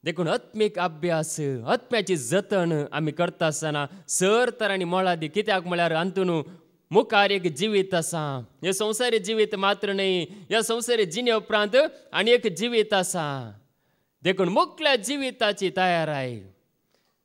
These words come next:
देखून सासणीक जिविता खातीर,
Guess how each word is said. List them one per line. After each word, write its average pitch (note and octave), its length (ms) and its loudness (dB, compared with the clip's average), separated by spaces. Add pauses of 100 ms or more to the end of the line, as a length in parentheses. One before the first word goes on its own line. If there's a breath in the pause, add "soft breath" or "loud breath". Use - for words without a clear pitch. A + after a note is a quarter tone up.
(120)
देखून D#3+ 440 0
सासणीक F#3 600 -2 (140)
जिविता G3+ 440 0
खातीर, D3+ 420 -6